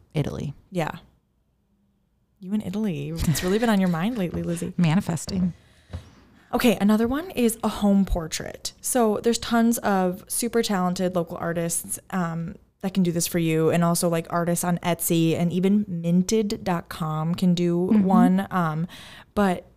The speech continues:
Speaker 2: it's such a sweet gift to give either a picture of their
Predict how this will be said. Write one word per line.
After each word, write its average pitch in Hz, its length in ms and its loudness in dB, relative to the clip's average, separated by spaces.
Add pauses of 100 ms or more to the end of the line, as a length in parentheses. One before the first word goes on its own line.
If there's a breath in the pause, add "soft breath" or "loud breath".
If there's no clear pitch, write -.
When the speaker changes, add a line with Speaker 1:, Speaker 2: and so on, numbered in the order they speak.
Speaker 2:
it's 226 160 -2
such - 340 0
a 294 60 0
sweet 226 260 -2
gift 185 280 0 (180)
to - 140 -2
give 180 420 2
either 185 300 0
a 170 120 -2
picture 185 320 -4
of 175 180 -4
their 160 200 -4